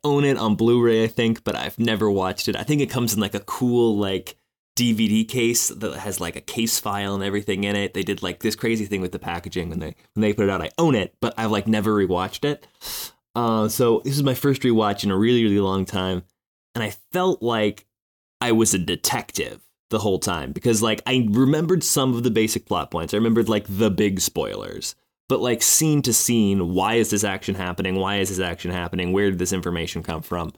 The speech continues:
Like, it's an incredible detective story of putting the pieces together, and the only reason it is that is because of the structure. Um, and so just, like, the edge of your seat, putting puzzle pieces together in your head as you're watching and trying to remember, "Ah, what happened three scenes back?"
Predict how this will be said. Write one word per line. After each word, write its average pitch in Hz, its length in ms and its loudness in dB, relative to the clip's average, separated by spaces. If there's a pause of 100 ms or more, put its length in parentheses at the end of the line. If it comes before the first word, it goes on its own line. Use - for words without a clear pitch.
(280)
Like, 101 280 -2 (420)
it's 165 180 4
an 180 80 4
incredible 175 520 4
detective 123 560 0
story 90 400 2
of 92 120 -2
putting 120 260 2
the 104 80 2
pieces 104 360 0
together, 87 580 -2
and 113 120 2
the 117 60 4
only 139 220 2
reason 120 300 4
it 107 180 -2
is 127 280 2
that 92 360 -2
is 110 180 0
because 98 600 -2 (140)
of 92 400 -2
the 92 100 -2
structure. 135 560 -4 (560)
Um, 104 400 2
and 104 160 2
so 107 320 2
just, 120 240 -2
like, 123 140 0
the - 200 -4
edge 117 220 0
of 113 100 2
your 110 100 4
seat, 104 600 0
putting 113 280 2
puzzle 104 280 0
pieces 101 320 -2
together 98 360 0
in 92 80 0
your 92 120 0
head 95 240 -2
as 92 160 -2
you're 90 360 0
watching 92 440 0
and 92 80 -2
trying 117 300 -4
to 104 60 -2
remember, 95 460 -2
"Ah, 120 160 -4
what 131 140 0
happened 135 280 0
three 123 160 2
scenes 113 300 2
back?" 107 400 -6